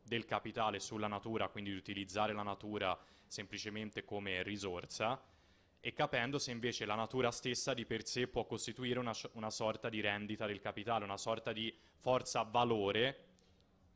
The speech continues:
appunto in sé, senza quindi bisogno di, di passare in primis per un processo di, di lavorazione produttivo.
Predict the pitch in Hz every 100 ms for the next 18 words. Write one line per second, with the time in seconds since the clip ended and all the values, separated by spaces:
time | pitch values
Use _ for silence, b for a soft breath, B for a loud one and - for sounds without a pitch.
0 | _ 120 120 - 113 120 135 131 131 -
1 | - - 110 - 113 98 - - - -
2 | 113 110 120 117 107 104 113 113 113 117
3 | 117 107 101 98 95 92 B B 104 120
4 | 113 - 110 110 110 110 - 107 107 110
5 | - 110 101 98 - 98 101 95 - 98
6 | 98 95 92 92 95 92 98 95 - 104
7 | 95 92 95 95 95 - 87 90